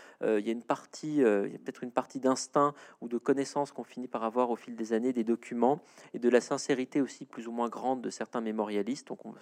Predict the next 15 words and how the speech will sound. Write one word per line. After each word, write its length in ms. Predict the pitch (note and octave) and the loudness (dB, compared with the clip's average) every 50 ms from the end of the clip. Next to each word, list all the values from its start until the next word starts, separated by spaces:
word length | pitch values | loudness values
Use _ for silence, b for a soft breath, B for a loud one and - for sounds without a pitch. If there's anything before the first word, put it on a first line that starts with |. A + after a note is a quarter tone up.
| - | -10
se 60 | - A2 | -10 -6
dit, 200 | G#2 A#2 C3 B2 B B B B B B B | -4 -4 -4 -4 B B B B B B B
euh, 120 | - - - | -10 -10 -8
la 100 | - G#2+ | -6 -8
duchesse 380 | G#2 G#2+ G#2 - - B2 A#2+ - | -8 -8 -6 -2 -2 -2 2 4
d'Abrantès, 640 | A#2+ A2+ A2+ G#2+ A#2 A#2 - - B2 B2+ B2 - - | 4 4 4 4 0 0 2 4 4 4 4 0 -8
qui 80 | - G#2 | -10 -10
est 240 | G2 - - G#2 - | -10 -10 -12 -16 -10
toujours 160 | - B2+ A#2 | -8 -6 -4
la 100 | G#2+ G#2 | -4 -4
mémorialiste 720 | G#2 G#2 G#2 A2 G#2 G#2+ G#2+ G#2 G2+ A#2 A#2 - - - | -4 -4 -2 -2 -2 0 0 0 0 -2 -4 -8 -10 -12
qui 60 | - | -8
ment 160 | A2 G#2 A#2 A#2+ | -4 -2 0 2
le 120 | A2+ G#2 | 0 0
plus, 440 | - - C3 C#3+ D#3 D3 - - | 0 2 4 4 4 4 2 -4